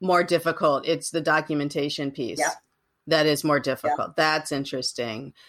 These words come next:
Speaker 1: 'Cause I would always think that knowing medical and dental, I always think dental's so much easier. That's so interesting to hear it from the other side.
Speaker 2: Yeah.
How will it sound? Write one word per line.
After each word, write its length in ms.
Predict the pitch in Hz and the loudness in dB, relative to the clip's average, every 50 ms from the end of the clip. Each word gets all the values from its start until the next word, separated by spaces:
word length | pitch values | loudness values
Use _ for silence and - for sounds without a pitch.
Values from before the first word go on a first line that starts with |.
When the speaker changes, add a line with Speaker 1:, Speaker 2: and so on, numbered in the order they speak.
| _ _ | _ _
Speaker 1:
'Cause 120 | - 170 | -4 0
I 220 | 202 202 226 262 294 | 2 2 4 4 4
would 140 | 302 294 247 | 4 4 4
always 500 | - - 185 214 220 220 208 220 220 - | 4 4 4 4 6 4 4 2 2 0
think 380 | - 180 165 165 165 - - | 0 2 2 2 0 -2 0
that 400 | - 165 156 156 151 147 139 - - _ _ _ _ _ _ | 2 4 4 6 4 4 2 0 -4 _ _ _ _ _ _
knowing 400 | - - 185 196 202 196 196 190 | -2 2 4 6 6 6 6 4
medical 380 | 175 170 165 170 165 - 156 151 | 4 4 4 2 2 2 2 2
and 160 | 151 151 147 | 2 2 2
dental, 680 | 151 143 143 151 147 - 151 135 135 135 135 135 - _ _ _ _ _ | 2 2 2 0 0 0 0 0 0 -2 -4 -6 -10 _ _ _ _ _
I 200 | - - 196 226 | 0 2 4 4
always 200 | 220 202 190 190 | 4 4 2 2
think 220 | - 180 165 151 - | 2 0 0 2 2
dental's 420 | 165 151 160 - 156 143 139 - | 0 0 2 2 0 -2 -2 0
so 140 | - 156 151 | 0 0 0
much 220 | 151 151 147 - | 0 -2 -4 -6
easier. 600 | 127 127 131 131 135 147 143 147 156 170 190 214 _ _ _ _ _ _ _ _ | -8 -8 -8 -6 -4 -2 -2 0 -2 -2 -4 -8 _ _ _ _ _ _ _ _
That's 320 | 170 - 165 160 - - - | -2 0 0 0 0 0 2
so 200 | 185 175 175 175 | 4 6 6 6
interesting 500 | 170 170 - 170 156 - - 151 151 139 | 4 2 0 -4 -4 -2 -2 -2 -2 -2
to 80 | 143 | -2
hear 160 | 143 139 139 | -2 -2 -2
it 100 | 139 - | -2 -2
from 180 | - 156 147 143 | -4 -4 -4 -2
the 140 | 139 131 - | -2 -4 -4
other 240 | 135 135 131 131 131 | -4 -6 -6 -4 -4
side. 460 | - - 135 131 123 123 120 127 151 | -4 -4 -4 -4 -4 -4 -4 -4 -4
Speaker 2:
Yeah. 320 | 165 - 214 233 - - | -4 -6 -8 -10 -14 -20